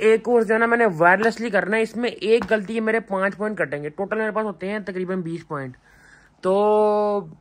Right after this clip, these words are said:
पाँच, पाँच, पाँच, पाँच, मतलब चार गलतियाँ की course ख़त्म और ये दोबारा करना पड़ेगा मुझे। तो मैं इसके लिए इतना कोई आज वो हुआ हूँ ना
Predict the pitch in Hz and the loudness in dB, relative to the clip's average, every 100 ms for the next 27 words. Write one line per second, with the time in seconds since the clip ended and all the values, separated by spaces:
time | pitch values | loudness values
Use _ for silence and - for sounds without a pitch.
0 | _ 180 190 208 202 180 185 196 165 - | _ 0 2 0 -2 -2 0 -2 -4 -4
1 | 175 185 160 165 190 202 - 202 196 220 | -2 -4 -2 -2 0 -2 0 6 6 6
2 | 220 226 220 226 208 185 185 175 151 139 | 0 0 0 -4 -4 0 0 0 -6 -8
3 | 117 - _ _ _ _ _ 185 190 180 | -8 -16 _ _ _ _ _ 2 2 4
4 | 160 160 151 151 139 135 143 143 170 196 | 6 6 4 2 2 0 -2 -2 -2 0
5 | 202 202 - 233 220 196 - - 247 247 | 0 0 -2 -4 -4 -8 -8 -2 4 4
6 | 196 233 220 208 208 196 208 196 185 190 | 4 0 4 4 4 2 0 2 2 0
7 | 202 214 | -2 -6